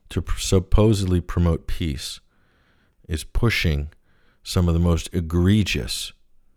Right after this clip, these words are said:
and deceptive talking points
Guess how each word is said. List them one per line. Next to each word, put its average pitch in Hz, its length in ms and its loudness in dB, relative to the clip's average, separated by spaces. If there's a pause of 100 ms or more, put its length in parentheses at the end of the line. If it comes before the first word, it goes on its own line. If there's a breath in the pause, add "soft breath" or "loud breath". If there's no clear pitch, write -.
(380)
and 82 180 0
deceptive - 920 -2 (380)
talking 90 440 2
points - 540 -6